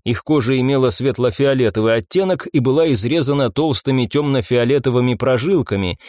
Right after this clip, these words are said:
такого же цвета были и волосы. "Не слабо вас чужая энергия потрепала",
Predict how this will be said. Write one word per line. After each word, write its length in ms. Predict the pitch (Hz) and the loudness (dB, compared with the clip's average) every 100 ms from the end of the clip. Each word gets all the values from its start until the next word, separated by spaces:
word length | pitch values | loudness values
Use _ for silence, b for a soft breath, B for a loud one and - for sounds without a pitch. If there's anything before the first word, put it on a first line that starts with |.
| B - | B -4
такого 400 | 117 160 143 117 | -2 0 2 2
же 140 | 117 | 0
цвета 400 | - 139 170 123 | 0 0 0 0
были 260 | 104 120 127 | 0 0 2
и 100 | 147 | 0
волосы. 560 | 196 170 104 - 85 _ _ _ _ _ _ | 0 0 0 -2 -6 _ _ _ _ _ _
"Не 280 | 95 120 170 | -4 -2 -2
слабо 580 | - 165 165 135 123 131 | -2 0 2 2 2 2
вас 320 | 127 127 - | 2 0 -2
чужая 540 | 135 120 139 135 131 | -2 0 2 4 2
энергия 500 | 131 135 127 127 131 | 2 0 0 0 0
потрепала", 840 | 127 117 139 120 135 131 131 117 | 0 -2 -2 0 2 2 2 0